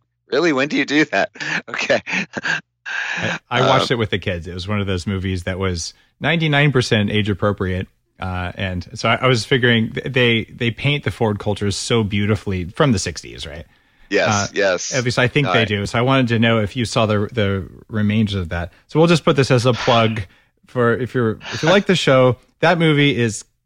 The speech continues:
Speaker 2: is mostly clean, a little bit of swearing. It, it was,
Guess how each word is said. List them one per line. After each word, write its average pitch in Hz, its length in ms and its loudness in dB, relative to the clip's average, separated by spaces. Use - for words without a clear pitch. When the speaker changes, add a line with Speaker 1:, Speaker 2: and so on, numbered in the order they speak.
Speaker 2:
is 113 180 -4
mostly 147 340 0
clean, 135 240 2
a 127 40 4
little 127 160 2
bit 131 100 0
of 127 80 2
swearing. 117 680 2
It, 147 440 -4
it 143 80 4
was, 143 260 2